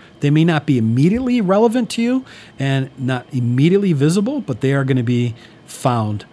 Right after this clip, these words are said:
ongoing. And then you're gonna have to backtrack and get those fixed and find out all the different points that's touching, that code is touching and inter-, integrating, integrating with to correct it and make it better.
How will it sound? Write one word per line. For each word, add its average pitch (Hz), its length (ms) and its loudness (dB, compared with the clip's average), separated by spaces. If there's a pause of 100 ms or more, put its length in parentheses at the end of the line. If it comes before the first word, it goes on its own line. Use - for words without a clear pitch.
(240)
ongoing. 117 520 -2
And 107 120 -4
then 131 160 0
you're 123 120 -2
gonna 131 100 0
have 120 60 -4
to 120 80 -4
backtrack 117 500 -4
and 107 100 -6
get 110 140 -8
those 95 180 -8
fixed - 320 -6
and 110 140 -4
find 120 300 -4
out 117 220 -2 (340)
all 135 260 2
the 151 80 2
different 143 300 2
points - 300 -2
that's 110 240 -4
touching, 196 460 -2
that 123 140 -6
code 120 180 -2
is 110 120 -4
touching 139 340 -2
and 127 140 -2
inter-, 117 320 -4
integrating, 120 480 -2 (340)
integrating 160 480 0
with 202 240 -2 (500)
to 131 480 2 (140)
correct 127 380 -2
it 104 180 -8
and 117 100 -4
make 107 200 -6
it - 80 -10
better. 85 240 -14